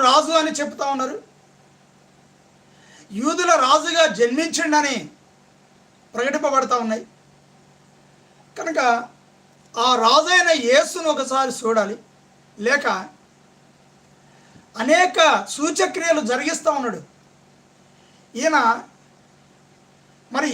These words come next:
యోహానని, నేను తలగొట్టించిన యోహానని కొన్నిసార్లు తలంచుకున్నటువంటి దినాలున్నాయి. సరే, ఏదేమైనప్పటికీ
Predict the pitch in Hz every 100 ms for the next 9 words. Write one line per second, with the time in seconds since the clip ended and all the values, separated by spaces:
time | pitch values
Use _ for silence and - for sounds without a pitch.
0 | 233 277 277 320 339 311 285 170 - _
1 | _ _ _ _ _ _ _ _ _ 208
2 | 269 294 285 220 277 311 320 311 302 302
3 | 285 240 254 269 285 269 247 156 - _
4 | _ _ _ _ _ _ _ _ 269 269
5 | - 285 302 - 220 294 - 294 269 269
6 | 247 226 220 254 240 220 226 - _ _
7 | _ _ _ _ _ _ _ _ _ _
8 | _ _ - 285 285 240 285 349 359 330
9 | 311 - - 294